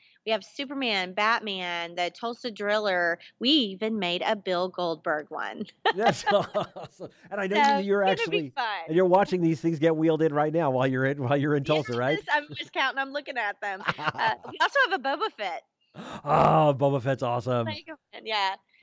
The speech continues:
Speaker 1: So it's pretty cool. I, I hope everyone will take the time to come out, you know, and,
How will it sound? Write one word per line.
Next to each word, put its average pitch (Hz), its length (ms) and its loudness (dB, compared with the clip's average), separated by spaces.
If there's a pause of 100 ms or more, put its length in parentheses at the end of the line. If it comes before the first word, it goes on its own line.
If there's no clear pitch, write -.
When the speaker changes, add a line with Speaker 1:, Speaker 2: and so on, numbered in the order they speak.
(260)
Speaker 1:
So 285 140 4
it's 285 200 0
pretty 381 320 -4
cool. 202 500 0
I, 226 400 2
I - 20 -10
hope 294 200 -2
everyone 254 600 0
will 208 200 0
take 233 240 -2
the 233 80 -6
time 226 240 -2
to 214 60 -10
come 214 140 -8
out, 202 380 2
you 208 80 -4
know, 196 200 0 (260)
and, 240 180 0